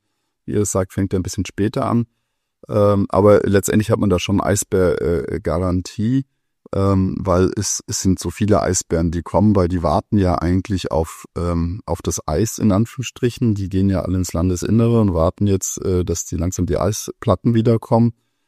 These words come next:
damit sie eigentlich die, die Wintersaison nutzen, um, um sich, äh, zu ernähren, äh, zu fischen und, und, äh, da unterwegs zu sein. Und deswegen kommen immer mehr an die Küste so langsam rein aus dem Hinterland. Äh, und, und je näher man, äh, quasi an die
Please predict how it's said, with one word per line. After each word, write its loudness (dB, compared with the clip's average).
damit 0
sie 4
eigentlich -2
die, -2
die -2
Wintersaison 0
nutzen, 2
um, 0
um -2
sich, -6
äh, 0
zu -4
ernähren, 2
äh, -2
zu -10
fischen -2
und, -4
und, -8
äh, -4
da -6
unterwegs -2
zu -4
sein. 0
Und -2
deswegen 2
kommen 2
immer 6
mehr 4
an 2
die -2
Küste -6
so 0
langsam 0
rein 0
aus -6
dem 0
Hinterland. 0
Äh, -4
und, -4
und -2
je 2
näher 4
man, 4
äh, -2
quasi 0
an 0
die -2